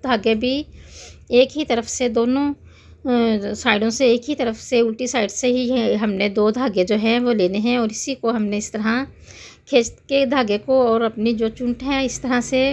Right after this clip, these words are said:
प्यारी सी चुन्ट आप सेट कर लें। और यहाँ हमने अपने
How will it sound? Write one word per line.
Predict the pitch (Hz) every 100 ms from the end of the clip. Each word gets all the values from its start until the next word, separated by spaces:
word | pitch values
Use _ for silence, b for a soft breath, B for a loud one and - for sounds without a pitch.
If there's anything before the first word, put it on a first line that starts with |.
| 269
प्यारी | - 220
सी | 240 269
चुन्ट | 262 233 226
आप | 196
सेट | - 208 - -
कर | 190
लें। | 220 262 269 247 - - B B B -
और | 247
यहाँ | 233 240 302 294
हमने | 254 226 233 254 -
अपने | - 220 233 247 262 277